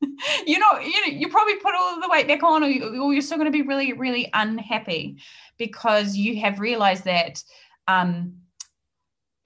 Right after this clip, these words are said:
you have, well, what you haven't realized is that happiness and joy and fulfillment and peace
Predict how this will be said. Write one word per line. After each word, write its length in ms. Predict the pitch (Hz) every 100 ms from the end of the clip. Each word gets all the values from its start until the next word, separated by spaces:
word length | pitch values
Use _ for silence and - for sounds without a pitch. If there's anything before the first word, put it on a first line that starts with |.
| - - - -
you 160 | 220 220
have, 280 | 240 196
well, 140 | 214 196
what 220 | 208 277
you 80 | 220
haven't 280 | 240 320 240
realized 360 | 233 196 196
is 100 | 196
that 240 | 190 180 - - _ - - - -
happiness 580 | - 208 208 226 220 - -
and 400 | 196 190 190 180
joy 340 | 185 190 196 185
and 120 | 185
fulfillment 540 | 180 190 185 185 175
and 320 | 175 180 175 - -
peace 460 | 202 190 190 -